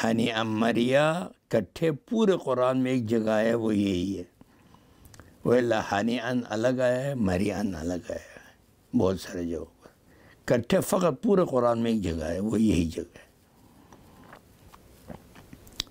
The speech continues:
تمہارے لیے گوارا ہے، یہ مطلب بھی لے سکتے ہیں۔ کھاؤ، یہ تمہارے لیے گوارا ہے۔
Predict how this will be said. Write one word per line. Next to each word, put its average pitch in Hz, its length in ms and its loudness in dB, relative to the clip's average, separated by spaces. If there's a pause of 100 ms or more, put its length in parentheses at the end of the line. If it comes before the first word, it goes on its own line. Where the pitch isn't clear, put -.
(960)
تمہارے 139 380 6
لیے 147 200 6 (100)
گوارا 107 560 6
ہے، 80 200 -6 (920)
یہ 104 140 2
مطلب 82 380 -2
بھی 85 160 -8
لے 76 220 -12
سکتے - 160 -12
ہیں۔ - 580 -20 (400)
کھاؤ، 208 280 4
یہ 170 200 2
تمہارے 110 340 2
لیے 110 220 2
گوارا 85 460 -2
ہے۔ - 160 -12